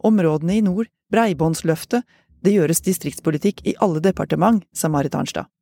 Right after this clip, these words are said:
Om distriktspolitikken har gått under radaren det siste halvåret, er den ikke mindre viktig enn før.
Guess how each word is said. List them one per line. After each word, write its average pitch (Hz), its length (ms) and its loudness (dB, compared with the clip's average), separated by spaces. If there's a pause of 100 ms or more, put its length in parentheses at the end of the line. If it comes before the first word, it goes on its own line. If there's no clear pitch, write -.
(720)
Om 170 160 2
distriktspolitikken 160 840 -2
har 170 100 0
gått 165 300 -4
under 175 180 2
radaren 160 400 0
det 185 140 2
siste 185 260 0
halvåret, 190 400 0 (320)
er 139 140 2
den 156 160 -2
ikke 247 240 -2
mindre 165 260 2
viktig 151 380 -4 (120)
enn 151 120 -2
før. 135 240 -4